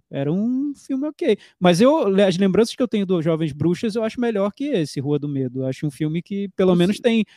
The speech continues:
Speaker 1: personagens que são, que ficaram, que são interessantes, uma trama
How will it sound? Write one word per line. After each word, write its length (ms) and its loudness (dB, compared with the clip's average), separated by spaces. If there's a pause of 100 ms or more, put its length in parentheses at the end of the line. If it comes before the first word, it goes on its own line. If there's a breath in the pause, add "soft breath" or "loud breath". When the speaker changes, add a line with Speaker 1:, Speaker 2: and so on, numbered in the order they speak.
(140 soft breath)
Speaker 1:
personagens 600 2
que 100 -16
são, 240 0
que 140 -4
ficaram, 640 2
que 80 -14
são 160 0
interessantes, 1000 -2
uma 200 -2
trama 580 0